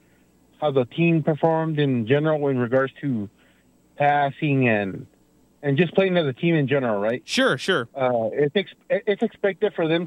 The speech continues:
Speaker 1: to beat a Division three team. Uh, usually, it's, this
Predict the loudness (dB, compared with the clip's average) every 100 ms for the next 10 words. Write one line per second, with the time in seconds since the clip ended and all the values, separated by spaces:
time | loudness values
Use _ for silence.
0 | -2 -2 -2 -6 _ _ _ -2 0 4
1 | 4 2 -2 -4 -2 -2 -2 -2 -4 0
2 | 0 2 0 -6 _ _ _ _ _ _
3 | 0 2 2 0 0 0 2 0 -2 -2